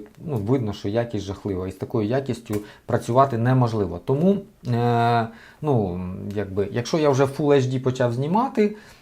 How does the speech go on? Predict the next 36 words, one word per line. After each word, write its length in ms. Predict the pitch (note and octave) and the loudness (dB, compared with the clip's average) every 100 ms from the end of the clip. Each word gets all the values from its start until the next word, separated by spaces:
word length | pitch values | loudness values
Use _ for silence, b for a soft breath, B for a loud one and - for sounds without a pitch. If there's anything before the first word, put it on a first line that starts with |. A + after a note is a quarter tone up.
| B _ _ _ - - - | B _ _ _ -20 -20 2
але 220 | A#2+ C3+ | 6 8
я 120 | C#3 | 8
тоді 320 | C#3 C#3 C3 C#3 | 6 2 2 2
на-, 100 | B2+ | 0
під 200 | B2+ C3 | 0 4
час 160 | B2+ | 4
зйомки 380 | A#2+ F3+ F3+ C3+ | 4 2 2 2
не 300 | B2 C#3+ D#3+ | 2 4 4
зрозумів, 640 | B2+ C#3+ C3 C3+ D3+ F3 - C3+ | 4 2 2 0 0 -2 -2 -2
е, 280 | B2 A#2+ | 0 -2
що 240 | A#2+ - A#2+ | -4 -4 0
мож-, 240 | B2+ C#3+ C3 | 2 2 2
ну, 120 | D3+ | -2
що 140 | - B2+ | 0 4
треба 260 | C#3+ C3 | 6 6
було. 280 | A#2 A#2 G#2+ B2 | 4 2 2 -2
І 40 | |
хоча 280 | - - C#3 | -4 2 4
в 60 | |
мене 180 | C3 C3 | 6 4
вже 200 | B2+ B2 A#2+ A#2 | 4 2 0 0
не 120 | B2 | 0
було 200 | C3+ C3 | 2 2
можливості, 600 | A#2+ A#2+ A#2 G2 - F2+ - B B - | 2 0 0 -2 -4 -12 -12 B B -6
мені 180 | A#2 A2 | -4 2
треба 180 | A#2 | 2
було 200 | G#2 G#2 | 2 0
стопатись, 720 | G2+ - E3 F#3+ E3+ - C3+ C3 | -2 2 4 4 2 0 0 0
там, 180 | A#2 | 0
переводитись 580 | A#2 B2 B2 A#2 G#2 G2 | 2 2 4 4 2 -2
в 60 | - | -4
чотири 360 | G#2+ A2+ G#2 | -4 0 0
К, 340 | G2+ C#3+ F3 G3+ B B B - | 2 6 6 4 B B B 0
ну, 280 | E3+ B2+ G2+ | 2 4 2
або 280 | G#2+ B2 B2+ | 2 4 4
там 280 | A2+ A2 | 4 0